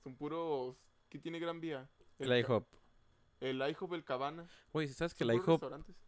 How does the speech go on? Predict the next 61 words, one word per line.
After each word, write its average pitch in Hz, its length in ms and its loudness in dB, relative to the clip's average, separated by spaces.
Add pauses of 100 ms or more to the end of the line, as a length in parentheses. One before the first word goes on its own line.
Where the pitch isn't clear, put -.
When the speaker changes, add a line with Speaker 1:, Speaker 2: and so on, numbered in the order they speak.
Speaker 2:
ha 147 60 4
ido 139 120 6
últimamente 131 800 4
y, 95 600 -2 (320)
y 110 120 -6
ya 104 140 0
no 117 100 -2
es 123 80 -4
lo 135 160 2
que, - 100 -16 (120)
ya 113 100 2
no 127 80 -2
es 131 80 -4
lo 139 80 0
que 92 140 -2
era 98 100 0
antes? 135 220 -8 (200)
Speaker 1:
<laughs> - 160 -20
¿Por - 160 -10
qué? - 100 -16 (500)
Speaker 2:
Ya 120 80 -2
no 139 60 0
está 147 120 0
tan, 151 220 -2
o 135 80 2
sea, 131 180 2
sí, - 180 -4 (720)
sí - 140 0
está 208 160 6
bueno, 160 400 6
pero 127 160 2
es 120 60 -4
como 139 180 -6
que, 110 220 -2 (400)
no 120 60 -4
sé, 120 280 4
yo 117 80 8
recuerdo 127 240 2
que 120 60 2
antes 107 260 0
iba 143 140 6
y - 20 6
era 101 80 4
como 92 140 -4
que, - 100 -12
"Ah, - 160 -8
güey, 113 160 0
voy 98 120 -2
al 101 120 0 (100)
ihop, 110 320 -6
Speaker 1:
El 101 80 -4
Speaker 2:
eh". 107 180 -6
Speaker 1:
ihop. 131 180 -10
Está - 640 -20
Speaker 2:
Ojito. 101 300 -10
Speaker 1:
delicioso - 520 -12
el 110 60 -12
ihop. - 100 -14
Speaker 2:
Antes 131 80 -10
estaba 165 200 2
delicioso, 120 460 0